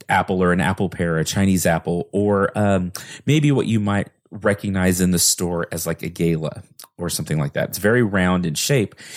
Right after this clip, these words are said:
And if you look at it on the tree, it is not really black, but it's, it's a deep purple, but not as deep purple as the Black Diamond. It looks more like a plum. It's very much plum colored. It's a large apple, and people get very excited about it 'cause it's super cool, and they're grown fairly widely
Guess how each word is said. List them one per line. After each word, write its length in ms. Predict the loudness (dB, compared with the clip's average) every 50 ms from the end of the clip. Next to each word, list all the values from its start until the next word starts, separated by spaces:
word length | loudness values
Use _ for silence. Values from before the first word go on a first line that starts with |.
| -12 -2
And 80 | 0 0
if 80 | 2 2
you 80 | 2 2
look 200 | 2 0 0 2
at 80 | 2
it 60 | 2
on 160 | 2 2 2 0
the 60 | 0
tree, 520 | 0 -2 0 0 0 2 2 2 0 0 0
it 100 | 0 2
is 200 | 2 2 2 2
not 280 | 2 2 2 2 0 0
really 180 | 0 0 -2
black, 480 | -2 -2 -2 0 2 2 2 0 -2 -2
but 120 | -2 0
it's, 280 | 0 -2 -2 -6 -6 -4
it's 160 | -6 -6 -6
a 60 | -6
deep 280 | -6 -2 -2 -2 -2 -2
purple, 440 | -4 -2 -2 -2 -2 -4 -6 -6 -8 -14 -20 -20 _ -2
but 120 | 0 2 4
not 260 | 4 4 2 0 0 0
as 560 | 2 4 4 4 2 2 0 -2 -4 -4 -6 _ -6
deep 240 | 0 0 0 0 0
purple 400 | -2 -4 -4 -2 0 0 0 0 -2
as 340 | -2 -4 -4 -4 -4 -6 -6
the 240 | -6 -6 -6 -6
Black 260 | -4 -4 -4 -6 -2 0
Diamond. 340 | 2 2 2 2 0 0
It 80 | -2 0
looks 260 | 0 0 0 0 0
more 140 | 0 2 2
like 160 | 2 0 0
a 60 | -2
plum. 400 | -8 -2 0 0 0 0 -2 -4 -10 -16 -20 -20 -14
It's 120 | -8 -4 0
very 140 | 2 2
much 220 | 2 2 0 -2 -4
plum 240 | -2 0 0 0 0
colored. 440 | 0 0 0 2 2 0 -2 -4 -8 -16 -20 -20 -20 -20 -20 -16
It's 100 | -10 -6
a 60 | -6 -4
large 340 | 0 0 2 2 0 0 -2
apple, 420 | -2 -2 -2 -2 -2 -4 -4 -4 -8 -18 -12 -4
and 100 | -2 0
people 220 | 0 0 0 0 0
get 160 | 0 0 2
very 320 | 2 2 2 4 2 2
excited 420 | 0 0 0 0 2 2 2 2 2
about 220 | 2 2 2 0
it 100 | 0 0
'cause 140 | 0 0 0
it's 140 | 2 0 0
super 240 | 0 0 0 0
cool, 280 | -2 0 2 2 2 4
and 140 | 4 4 4
they're 140 | 2 2 2
grown 460 | 0 0 2 2 2 2 0 -2 -4
fairly 340 | -10 -4 0 0 2 2 2
widely 580 | 0 0 -2 -2 -2 -2 -2 -2 -4 -4 -6